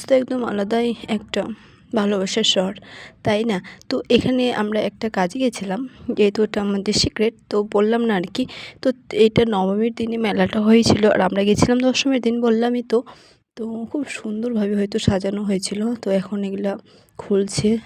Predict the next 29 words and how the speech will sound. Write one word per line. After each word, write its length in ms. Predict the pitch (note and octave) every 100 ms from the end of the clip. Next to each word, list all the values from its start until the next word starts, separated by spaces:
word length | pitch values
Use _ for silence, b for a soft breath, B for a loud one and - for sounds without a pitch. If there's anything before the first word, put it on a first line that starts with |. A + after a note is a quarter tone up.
| -
তো 80 | G#3
দেখতে 300 | G3+ G3 G#3
ভালোই 300 | G3 F3+ G3
লাগছে 340 | A#3+ G#3+ - -
আমার। 240 | F#3 F#3 A#3 B B B
আর 100 | A3 G#3
এই 120 | G#3+ G3+
মাঠটা 320 | G3 F#3 F#3+ A3
কে 140 | A3
কে 120 | A3
চিনো 240 | A3+ A3 F#3+
তোমরা, 340 | G3 F3 F3 F#3+ -
কে 80 | A#3+
কে 120 | A3 A#3+
আসছো 240 | G#3+ - G#3+
এখানে, 320 | F#3 F3+ F#3+ G3 B B B -
তারা 180 | G3+ G#3+
কমেন্ট 400 | G#3+ G3+ G3+ A3+ - -
করে 180 | G#3 C4
জানাও, 340 | A3 F3+ F3+ F#3
ঠিক 180 | - D#4 D4+
আছে। 220 | A3 - G#3+ - - - B B B B _
তো 60 | B3+ - -
এই 160 | B3 B3
যে 160 | A3 G3+ G#3+
এবার 220 | G#3 G#3+ A3
তোমরা 160 | A#3
দেখতে 260 | A3+ G3+ G#3
পাবে 180 | A3+